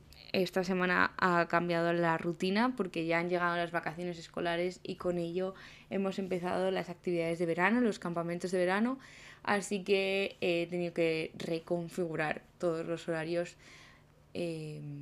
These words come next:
esta semana y que permanecerán así hasta, hasta septiembre. Así que bueno, desde aquí, desde mi habitación, desde mi despachito, os grabo el podcast de hoy,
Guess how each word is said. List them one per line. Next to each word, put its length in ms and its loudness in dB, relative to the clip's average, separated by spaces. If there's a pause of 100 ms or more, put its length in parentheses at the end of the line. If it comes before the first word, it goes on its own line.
(140)
esta 260 -6
semana 540 2 (100)
y 480 0
que 120 2
permanecerán 720 -2
así 300 0
hasta, 640 0 (140)
hasta 240 -2
septiembre. 640 2 (800)
Así 280 2
que 120 -2
bueno, 280 -2 (760)
desde 1040 2
aquí, 320 -2
desde 260 2
mi 220 -4
habitación, 520 -2
desde 200 0
mi 220 6
despachito, 720 2
os 180 0
grabo 260 4
el 100 4
podcast 580 -2
de 120 2
hoy, 260 4